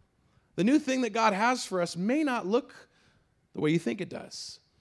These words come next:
The new thing that the Lord wants us to step into prophetically as a people is more about releasing a sound within a sound.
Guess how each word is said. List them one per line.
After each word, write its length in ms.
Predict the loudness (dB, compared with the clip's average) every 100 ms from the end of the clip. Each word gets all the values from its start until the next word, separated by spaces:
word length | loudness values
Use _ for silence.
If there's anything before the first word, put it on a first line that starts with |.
| _ _ _ _
The 80 | 0
new 120 | 2
thing 240 | 2 2 2
that 120 | 2
the 80 | 4
Lord 200 | 6 6
wants 300 | 2 0 -4
us 120 | -10
to 40 |
step 320 | -4 2 4 4
into 560 | 0 0 -2 -2 -4
prophetically 600 | -6 -2 2 2 2 0
as 140 | 0 -2
a 40 |
people 560 | -4 -4 -2 -4 -4 -8 _ -20 -20 4
is 220 | 4 8
more 300 | 8 12 12
about 340 | 12 10 10
releasing 540 | 6 6 4 4 2 2
a 40 |
sound 480 | 0 2 4 4 4
within 300 | 2 2 2
a 60 | 0
sound. 680 | -2 -2 -2 -4 -8 -16